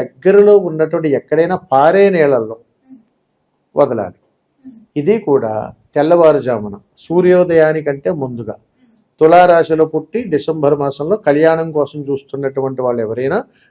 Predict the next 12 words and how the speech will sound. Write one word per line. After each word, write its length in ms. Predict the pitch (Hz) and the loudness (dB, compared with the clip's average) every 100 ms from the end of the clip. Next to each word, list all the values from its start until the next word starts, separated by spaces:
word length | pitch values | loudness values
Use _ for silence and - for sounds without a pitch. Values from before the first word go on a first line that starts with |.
| _ 127 | _ 0
వివాహం 380 | 160 190 180 185 170 | 4 4 4 2 0
దగ్గర 180 | 160 151 147 | 2 2 2
ఆటంకాలు 440 | 160 160 160 143 | 0 2 2 2
ఎదురవుతూ 400 | 127 131 127 - 117 | 0 -2 -4 -6 -10
ఉంటే 300 | 110 107 123 123 101 _ _ _ _ _ _ _ - | -10 -6 -4 -2 -4 _ _ _ _ _ _ _ 0
పసుపు 360 | 151 151 202 202 180 | 0 0 0 2 4
రంగు 220 | 170 170 147 | 2 2 2
వస్త్రములో 580 | - 139 135 127 131 120 - _ _ _ _ _ _ _ _ _ 147 | 2 -2 -4 0 0 0 -4 _ _ _ _ _ _ _ _ _ -6
గుప్పెడు 280 | 156 165 131 | -2 0 0
బియ్యమును 360 | 147 180 180 151 | 2 0 0 2
వేసి 320 | 139 135 143 117 - _ | 2 0 -6 -10 -12 _
ఈ 40 | 156 | -4